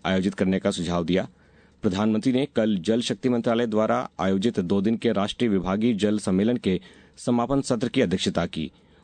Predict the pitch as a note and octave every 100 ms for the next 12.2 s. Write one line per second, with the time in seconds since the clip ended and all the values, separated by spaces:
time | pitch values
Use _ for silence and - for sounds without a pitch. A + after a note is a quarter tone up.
0 | - A2 B2+ C3 A2+ A#2+ A#2+ A2 A2 B2+
1 | G#2+ A2 A2+ C3 B2+ C3 - G2+ G#2 C3
2 | - - G2 A2 G2+ G2+ G2 F#2+ E2+ E2+
3 | D#2+ D#2+ D2 - - - - A2+ G#2+ A2
4 | A#2+ B2 F#2 G2 G2 A2+ G#2 G2+ G2+ G#2+
5 | G#2+ F#2+ F#2+ A2+ C#3 F#2 G2 F2 F2+ G2
6 | F2+ G#2 C#3 - A2+ A2 - - - -
7 | G#2 G2+ A#2 C#3+ - A2 G2+ G#2 G#2+ F#2
8 | - G#2+ - G2+ G2+ D3 A2+ G2 G#2+ -
9 | - A2+ G2+ - - - - G2 G#2+ -
10 | C3 A#2+ C3 A#2 F#2+ G2 G2+ G2 A2+ A2+
11 | A#2 - G2 - C#3 A#2+ G2 F#2+ F#2 B2
12 | F#2+ F2